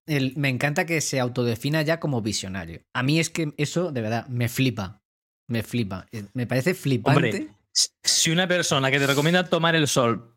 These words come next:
Speaker 2: para obtener los beneficios del sol no
Speaker 1: No
Speaker 2: es
Speaker 1: lo ha visto
Speaker 2: visionario,
Speaker 1: venir.
Speaker 2: me dirás
Speaker 1: Claro,
Speaker 2: qué
Speaker 1: claro,
Speaker 2: es.
Speaker 1: claro, to-, totalmente.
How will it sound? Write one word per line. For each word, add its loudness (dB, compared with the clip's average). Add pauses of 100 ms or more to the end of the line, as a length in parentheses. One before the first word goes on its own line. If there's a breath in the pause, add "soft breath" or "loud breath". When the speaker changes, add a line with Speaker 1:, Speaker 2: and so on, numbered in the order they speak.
Speaker 2:
para 2
obtener 2
los 2
beneficios 2
del 2
sol 2
no 6
Speaker 1:
No -
Speaker 2:
es 4
Speaker 1:
lo 6
ha 6
visto 6
Speaker 2:
visionario, 4
Speaker 1:
venir. 2
Speaker 2:
me 2
dirás 2
Speaker 1:
Claro, -2 (240)
Speaker 2:
qué 4
Speaker 1:
claro, 4
Speaker 2:
es. 0
Speaker 1:
claro, -2
to-, -8
totalmente. -6